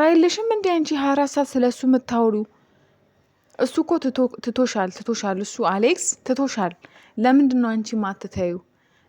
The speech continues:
ለምንድን ነው ሁሌ ስለሱ የምታወሪው? ስራ የለሽም? ተናድርሽ አይደለ? በአሌክስ ለውጥ፣ በአሌክስ ጀግንነት፣ በአሌክስ፣ በቃ አሌክስ በሚያሳየው ነገር ተ-፣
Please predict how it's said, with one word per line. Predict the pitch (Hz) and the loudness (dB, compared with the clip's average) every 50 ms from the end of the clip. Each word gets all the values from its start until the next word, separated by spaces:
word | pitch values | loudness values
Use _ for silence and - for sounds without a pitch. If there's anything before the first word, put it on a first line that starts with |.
| _ - | _ -2
ለምንድን | 214 247 254 262 285 277 262 262 254 | 0 2 4 4 4 4 4 2 2
ነው | 254 233 | 0 0
ሁሌ | 226 226 220 233 226 | 0 0 0 0 -2
ስለሱ | - - 214 208 208 - - | -2 -2 -4 -4 -4 -4 -6
የምታወሪው? | 220 208 202 196 - - - 190 185 185 185 180 185 - _ _ _ _ - | -6 -4 -6 -6 -8 -10 -8 -6 -4 -4 -4 -6 -8 -10 _ _ _ _ -8
ስራ | - 214 196 214 | -4 0 2 2
የለሽም? | 220 226 226 226 247 - - 370 466 - _ _ _ _ _ _ _ _ _ _ _ _ _ _ _ _ _ | 2 2 2 2 2 2 2 2 2 0 _ _ _ _ _ _ _ _ _ _ _ _ _ _ _ _ _
ተናድርሽ | - 240 247 269 277 277 233 214 226 208 - 233 | 2 4 6 6 4 4 2 0 -2 -4 -4 -4
አይደለ? | 233 226 233 240 285 294 | -2 -2 -2 -2 -2 -2
በአሌክስ | 220 208 - - 202 208 220 214 - - - | -2 -2 -2 -2 -2 -2 -2 -4 -6 -6 -2
ለውጥ፣ | 208 208 208 208 202 202 - - _ _ _ - - - _ _ - | -2 0 0 0 -2 -4 -8 -18 _ _ _ -20 -20 -20 _ _ -6
በአሌክስ | 170 208 - - 208 214 214 214 - - - - 196 | -4 -2 0 0 2 2 2 0 0 -4 -14 -10 -4
ጀግንነት፣ | 185 214 208 190 214 208 208 202 202 202 196 196 - - - - _ _ _ _ _ _ _ _ _ - | -2 0 0 2 2 2 2 2 0 0 -2 -2 -4 -10 -18 -20 _ _ _ _ _ _ _ _ _ -6
በአሌክስ፣ | 180 190 131 165 208 214 220 226 220 - - - - - - _ _ _ _ _ _ _ _ _ _ - | -2 -2 0 0 2 2 2 0 0 -4 -12 -20 -20 -20 -20 _ _ _ _ _ _ _ _ _ _ -16
በቃ | - 180 185 226 240 - - | -8 -4 -2 -2 -2 0 0
አሌክስ | 202 220 226 233 226 - 208 | 0 2 2 0 0 -2 -2
በሚያሳየው | 190 208 208 214 214 208 208 - 214 208 208 190 220 220 | -2 0 0 0 0 -2 -2 -2 -2 -2 0 0 0 0
ነገር | 214 220 226 294 294 | 0 -2 -2 -4 -4
ተ-፣ | - - 233 220 208 | -4 -6 -6 -6 -6